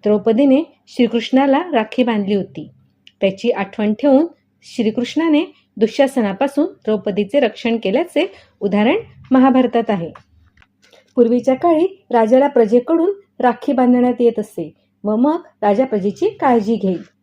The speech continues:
राणी कर्मवती हिने गुजरातच्या बहादूर शहापासून संरक्षण व्हावे म्हणून हुमायूनला राखी पाठवली होती. अशा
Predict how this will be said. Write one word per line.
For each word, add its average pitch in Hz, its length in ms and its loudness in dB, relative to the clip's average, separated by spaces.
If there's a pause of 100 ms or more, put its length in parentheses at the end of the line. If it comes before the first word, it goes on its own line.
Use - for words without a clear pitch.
(640)
राणी 214 360 0
कर्मवती 247 920 0
हिने 240 260 2
गुजरातच्या 220 600 0
बहादूर 220 420 -2
शहापासून 285 640 -2 (360)
संरक्षण 233 480 2
व्हावे 302 340 0 (320)
म्हणून 285 260 4 (300)
हुमायूनला 254 580 4
राखी 254 300 0
पाठवली 226 500 -2
होती. 214 320 -4 (540)
अशा 240 220 -2